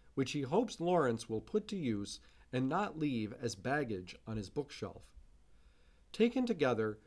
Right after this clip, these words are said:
the Confessions and the Enchiridion give us two very important vantage points from which to view the Augustinian perspective as a whole, since they represent both his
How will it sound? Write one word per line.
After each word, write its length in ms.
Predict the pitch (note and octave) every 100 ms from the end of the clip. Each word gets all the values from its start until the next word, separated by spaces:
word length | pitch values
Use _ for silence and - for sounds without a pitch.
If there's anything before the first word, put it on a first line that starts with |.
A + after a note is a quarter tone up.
| - -
the 80 |
Confessions 800 | - B2 A2 F#3+ G3+ G#3 G3+ F#3+ - -
and 120 | B2
the 120 | A#2+
Enchiridion 880 | D3 F#3 - E3+ F#3 F3 A2+ F#2+ G2 - - - - G#2+
give 220 | F3+ G3
us 200 | F3+ -
two 340 | - G#3 G#3+
very 400 | D#3+ F3+ G3 F#3
important 640 | D#3 C3 - G3+ G3 F#3
vantage 540 | C#3 C#3+ F3 D#3+ A2 -
points 360 | A2+ G2+ G#2+
from 240 | - B2 A#2
which 280 | D3+ D#3 -
to 100 | D3
view 380 | C3+ F3+ D3
the 140 | A#2 B2+
Augustinian 720 | B2+ B2 A#2 F3+ G#3 F#3+ F3+
perspective 760 | - D3 - E3+ F3 A#2 G#2+ A#2
as 100 | B2+
a 60 |
whole, 480 | A#2+ F3+ E3 G2 F#2+ - - - - -
since 260 | - D#3+ D3+
they 140 | C#3+
represent 640 | C3 F#3 G3+ F3 C#3 D3+ -
both 260 | C#3 D3
his 200 | B2 A#2+